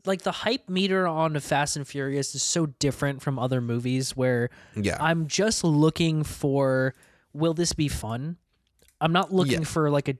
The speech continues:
Speaker 1: good movie, and this seems like it's gonna be fun, although what we've seen in this movie or in this trailer is very similar stuff to what we've seen in all the other movies already. Like, I didn't really see anything new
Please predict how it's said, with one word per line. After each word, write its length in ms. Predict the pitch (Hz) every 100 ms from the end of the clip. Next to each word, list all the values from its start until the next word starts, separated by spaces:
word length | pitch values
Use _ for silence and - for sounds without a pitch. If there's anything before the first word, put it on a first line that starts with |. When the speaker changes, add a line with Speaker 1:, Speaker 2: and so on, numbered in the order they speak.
| -
Speaker 1:
good 220 | 147 131
movie, 500 | 131 127 135 175 180
and 540 | 170 170 165 160 160 - - _ _ _ _ 139
this 340 | 147 214 311
seems 640 | - - - 226 277 277
like 160 | 277 277
it's 140 | 254
gonna 200 | - 233
be 120 | 233
fun, 440 | 233 - 175 196 208
although 360 | 165 180 180 180
what 300 | 165 196 170
we've 240 | 208 185
seen 460 | - - 196 214 208
in 140 | 202
this 160 | 185 160
movie 500 | 165 180 185 190 180 _ _ -
or 140 | 160
in 180 | 156 170
this 160 | 160 -
trailer 680 | - 160 170 165 151 147 143 _ _ _ _
is 160 | - 165
very 680 | 147 143 139 170 190 185 180
similar 540 | - - 165 170 165
stuff 420 | 147 - 147 151 -
to 100 | 151
what 180 | 147 143
we've 200 | 139 131
seen 460 | - - 151 147 139
in 180 | 139
all 260 | 131 131 131
the 160 | 139 131
other 180 | 127 147
movies 380 | 151 156 170
already. 340 | 180 180 180 202
Like, 200 | 156 -
I 100 | 151
didn't 220 | 170 185
really 180 | 175 165
see 180 | - 180
anything 440 | 170 160 139 123
new 400 | 127 143 185 220